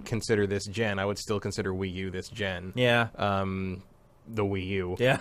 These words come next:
Speaker 2: <laughs>
Speaker 1: Um,
Speaker 2: That's a big mistake.
Speaker 1: I wouldn't say they've made a huge blunder with the Switch, other than not, you know, the Joy-Con drift thing is annoying, but they
Speaker 2: Joy-Con, I would say hardware quality.
Speaker 1: Hard-, yeah, but they're fixing that, like,
Speaker 2: Yeah.
Speaker 1: for free still.
Speaker 2: But, like, you know, my screen is
Speaker 1: It's
Speaker 2: scratched
Speaker 1: annoying,
Speaker 2: on my
Speaker 1: yeah.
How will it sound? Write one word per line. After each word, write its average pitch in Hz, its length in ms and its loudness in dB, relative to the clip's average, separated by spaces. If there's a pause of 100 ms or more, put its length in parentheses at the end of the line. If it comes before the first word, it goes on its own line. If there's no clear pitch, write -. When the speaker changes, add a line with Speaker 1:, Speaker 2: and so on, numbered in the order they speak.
(100)
Speaker 2:
<laughs> - 140 -10
Speaker 1:
Um, 104 360 8
Speaker 2:
That's 196 240 6
a 151 60 2
big 147 280 2
mistake. 143 340 4
Speaker 1:
I 135 140 12
wouldn't 135 300 12
say 135 160 10
they've 117 160 8
made 120 160 8
a 107 60 6
huge 123 340 4
blunder 151 600 10
with 151 220 6
the 151 60 0
Switch, 160 440 4
other 123 180 8
than 113 580 4
not, 110 260 6 (240)
you 120 80 0
know, 104 60 0
the 101 80 0
Joy-Con 117 520 4
drift 120 300 6
thing 123 160 6
is 117 100 4
annoying, 120 600 4
but 110 160 -4
they 233 60 12
Speaker 2:
Joy-Con, 214 240 10
I 226 80 6
would 254 140 8
say 240 160 8
hardware 175 400 8
quality. 143 460 10
Speaker 1:
Hard-, 143 260 12
yeah, 135 220 12
but 147 140 6
they're 190 120 10
fixing 170 480 4
that, 160 320 6 (140)
like, 123 160 6
Speaker 2:
Yeah. 120 220 6
Speaker 1:
for 135 120 2
free 135 380 8
still. 143 260 8
Speaker 2:
But, 127 140 12
like, 127 160 6
you 131 80 4
know, 175 100 8
my 180 160 10
screen 185 460 4
is 180 140 6
Speaker 1:
It's - 20 4
Speaker 2:
scratched 175 480 10
Speaker 1:
annoying, 190 140 6
Speaker 2:
on 175 40 4
my 170 60 6 (120)
Speaker 1:
yeah. - 60 4